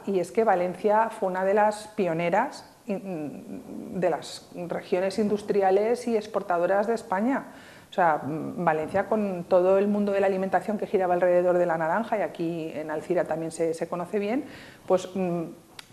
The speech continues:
éramos un, una región muy exportadora. Entonces, yo, por ejemplo, en las guerras de Lena,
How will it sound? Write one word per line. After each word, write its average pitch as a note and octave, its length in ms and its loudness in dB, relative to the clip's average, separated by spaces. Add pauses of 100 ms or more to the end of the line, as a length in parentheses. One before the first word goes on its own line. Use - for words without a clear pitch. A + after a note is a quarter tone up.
(220)
éramos G3 400 0
un, A#3 260 4
una A3 320 4
región A#3+ 340 2
muy A#3 200 4
exportadora. G3+ 800 2
Entonces, F#3 240 0
yo, F#3+ 100 6
por G#3 120 4
ejemplo, G#3+ 280 2
en A3+ 60 4
las G#3+ 140 4
guerras A3+ 300 2
de A3 80 2
Lena, A#3+ 380 0